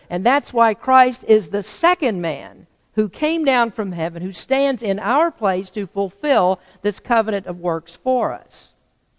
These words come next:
Now, this might be just a little bit technical, but stay for me, with me for just a minute. I think that we are still under this covenant of works. Now, most of the time when you study this, people say, "Well, the covenant of works is over." In a sense,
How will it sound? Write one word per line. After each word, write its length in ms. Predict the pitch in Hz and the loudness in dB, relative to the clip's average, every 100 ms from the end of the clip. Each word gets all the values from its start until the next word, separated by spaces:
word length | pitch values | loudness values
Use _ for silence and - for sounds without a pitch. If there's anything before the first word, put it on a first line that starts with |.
| - | -16
Now, 180 | 170 170 | -14 -14
this 420 | 175 214 294 - - | -8 -4 -4 -6 -20
might 440 | 220 196 247 294 - | -6 0 0 0 -6
be 120 | 269 | -8
just 300 | 226 247 240 - | -4 -4 -4 -6
a 100 | 196 | -2
little 260 | 214 269 | 0 0
bit 200 | 269 254 | 0 -2
technical, 500 | - 247 247 233 240 | -2 -4 -4 -8 -6
but 160 | 202 196 | -6 -8
stay 260 | - 233 | -2 -2
for 140 | 240 233 | -2 -6
me, 140 | 208 - | -6 0
with 220 | 214 214 | -2 -2
me 80 | 208 | -10
for 100 | 180 | -8
just 320 | 185 202 - | -8 -8 -8
a 40 | |
minute. 340 | 196 214 220 - _ _ _ _ _ _ _ - | -8 -6 -6 -10 _ _ _ _ _ _ _ -2
I 220 | 202 233 | 2 2
think 340 | - 311 320 | 0 -2 2
that 160 | 254 214 | 2 4
we 160 | 226 | 4
are 140 | 214 202 | 2 2
still 500 | - - 269 226 202 | -4 0 2 2 2
under 540 | 240 262 247 190 196 185 _ | 0 0 0 0 -2 -6 _
this 200 | - 202 | -6 -6
covenant 480 | - - 247 190 165 | -4 0 0 0 -6
of 140 | - 180 | -8 -4
works. 380 | 214 180 147 | 0 0 -2
Now, 100 | 214 | -4
most 300 | 208 285 330 | 2 2 2
of 60 | 339 | -4
the 60 | 311 | -8
time 380 | - 269 254 | -2 0 0
when 100 | 233 | -2
you 80 | 220 | -4
study 360 | 202 - 233 214 | -4 2 4 4
this, 200 | 202 196 | -2 -6
people 320 | 208 202 190 | -10 -8 -10
say, 140 | 180 | -6
"Well, 120 | 180 185 | -4 -4
the 80 | |
covenant 380 | 190 233 214 202 | -4 -4 -4 -6
of 80 | 180 | -6
works 320 | 180 170 - | -6 -6 -8
is 180 | 160 151 | -14 -8
over." 280 | - 190 156 | -4 -4 -4
In 160 | 220 285 | -4 -6
a 60 | |
sense, 360 | 262 233 226 | -8 -8 -8